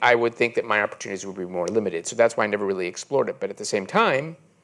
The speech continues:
people on the set and Howard and this team were trusting enough and gave me this opportunity, and I'm so grateful for that. So when I got the call saying, "Would you be interested in directing an episode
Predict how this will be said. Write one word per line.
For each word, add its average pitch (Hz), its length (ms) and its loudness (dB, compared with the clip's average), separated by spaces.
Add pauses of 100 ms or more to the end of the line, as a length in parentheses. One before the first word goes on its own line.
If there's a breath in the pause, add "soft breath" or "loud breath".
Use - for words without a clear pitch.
(580 soft breath)
people 143 480 2
on 113 200 2
the 107 80 0
set 110 540 4
and 101 480 -2
Howard 113 460 4
and 101 180 -4
this 107 140 -4
team 101 480 -6 (300)
were 107 420 4
trusting 117 380 -2
enough 107 260 -6
and 98 120 -12
gave 107 200 2
me 110 80 -6
this 104 140 -6
opportunity, 101 500 -8
and 95 240 -6
I'm 98 120 -14
so - 320 2
grateful 110 420 -2
for 101 140 -12
that. - 260 -16 (300 soft breath)
So - 140 0
when 135 120 8
I 127 80 6
got 127 180 4
the 113 80 0
call 147 680 4 (360 soft breath)
saying, 110 800 2 (800 soft breath)
"Would 104 360 8
you 101 120 2
be 95 200 4
interested 92 380 2
in 87 100 0
directing 90 520 4
an 90 80 2
episode 92 720 0